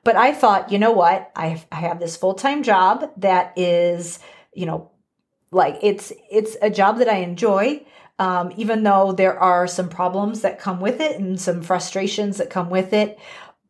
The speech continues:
But I only have so much time and energy outside of this position. So the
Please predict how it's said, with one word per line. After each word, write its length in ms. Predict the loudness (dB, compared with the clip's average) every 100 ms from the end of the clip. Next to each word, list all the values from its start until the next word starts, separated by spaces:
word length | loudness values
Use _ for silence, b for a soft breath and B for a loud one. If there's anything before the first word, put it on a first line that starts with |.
| 0
But 500 | 4 4 0 -8 -14 b b _ 2
I 200 | 4 4
only 200 | 2 2
have 240 | 2 0
so 160 | 0 0
much 280 | 0 -2
time 280 | -4 -2 0
and 120 | -2
energy 640 | -2 0 0 -2 -4 -4 -6 -4
outside 560 | -4 0 0 2 0
of 400 | 2 2 0 -2
this 440 | 0 0 -2 -12 _ _ -8
position. 640 | -4 -2 -2 -2 -2 -4
So 600 | -6 2 4 4 2 -6 _ _
the 600 | -10 -6 0 2 0